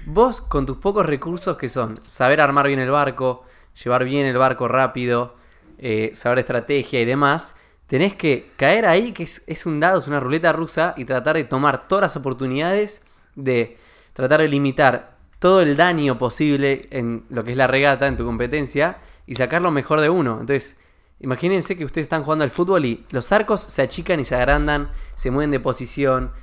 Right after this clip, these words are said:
la cancha se empieza a inclinar. Eso es navegar, básicamente. Y vos estás con la pelota que cada tanto va cambiando de tamaño. Entonces, vos cuando navegás, hay,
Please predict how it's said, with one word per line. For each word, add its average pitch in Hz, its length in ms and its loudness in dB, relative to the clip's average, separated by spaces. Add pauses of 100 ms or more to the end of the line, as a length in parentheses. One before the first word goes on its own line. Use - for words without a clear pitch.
(220)
la 117 120 -2
cancha 151 440 0
se - 120 -6
empieza 123 220 -6
a - 20 0
inclinar. 131 480 -2
Eso 180 200 -6
es 170 80 -2
navegar, 131 320 0
básicamente. 120 480 -6
Y 120 60 -4
vos 147 80 0
estás - 180 -2
con 170 100 0
la 147 140 0
pelota 170 380 0
que 120 280 -6 (560)
cada 127 220 0
tanto 175 420 0
va 147 100 2
cambiando 156 360 0
de 127 80 0
tamaño. 127 640 -2
Entonces, 135 520 -8 (680)
vos 156 160 -2
cuando 175 200 4
navegás, 147 400 2
hay, 143 160 0